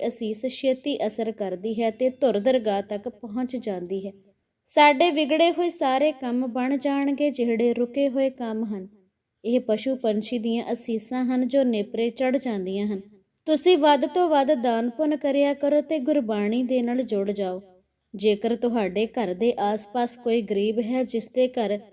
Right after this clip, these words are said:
ਰੋਟੀ ਟੁੱਕ ਦਾ ਵੀ ਨਹੀਂ ਸਰਦਾ, ਤਾਂ ਤੁਸੀਂ ਉਸ ਦੇ ਘਰ ਰਾਸ਼ਨ ਵੀ ਪਹੁੰਚਾ ਸਕਦੇ ਹੋ ਇਸ ਦਿਨ। ਫਿਰ ਵੇਖਣਾ, ਉਹਦੀਆਂ ਅਸੀਸਾਂ ਦੇ ਨਾਲ ਵੀ ਤੁਸੀਂ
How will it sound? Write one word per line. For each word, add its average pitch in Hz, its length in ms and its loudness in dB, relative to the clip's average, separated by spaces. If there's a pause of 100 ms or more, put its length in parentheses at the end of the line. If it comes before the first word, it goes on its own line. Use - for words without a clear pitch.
(520)
ਰੋਟੀ 269 420 6
ਟੁੱਕ 254 300 2
ਦਾ 254 180 2
ਵੀ 262 180 0
ਨਹੀਂ 233 280 -2
ਸਰਦਾ, 247 500 -2
ਤਾਂ 262 200 -6
ਤੁਸੀਂ 226 360 -6
ਉਸ 214 180 -2
ਦੇ 269 180 2
ਘਰ 214 260 -2
ਰਾਸ਼ਨ 226 460 0
ਵੀ 269 160 2
ਪਹੁੰਚਾ 254 480 -2
ਸਕਦੇ 196 480 -6
ਹੋ 269 160 4
ਇਸ 208 180 2
ਦਿਨ। 202 240 -8 (840)
ਫਿਰ 226 200 2
ਵੇਖਣਾ, 220 460 0
ਉਹਦੀਆਂ 233 520 0
ਅਸੀਸਾਂ 240 520 -4
ਦੇ 233 200 0
ਨਾਲ 196 320 -2
ਵੀ 226 160 -2
ਤੁਸੀਂ 208 380 -8